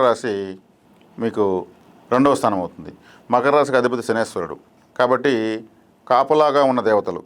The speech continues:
కాపలా దేవతలు అంటే కాలభైరవుడు, వారాహిమాత లాంటి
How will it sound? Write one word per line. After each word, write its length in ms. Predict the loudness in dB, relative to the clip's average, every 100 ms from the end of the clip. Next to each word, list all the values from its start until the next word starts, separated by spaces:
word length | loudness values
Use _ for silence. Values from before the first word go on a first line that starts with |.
| 0
కాపలా 260 | 2 2 2
దేవతలు 220 | 0 0
అంటే 140 | -4 -4 0
కాలభైరవుడు, 600 | 0 0 -2 -2 -4 -4 -8 -12 _ _ _ _ -2
వారాహిమాత 600 | 0 2 -2 -8 -10 -6 -8 -8 _ _ _ -4
లాంటి 180 | -4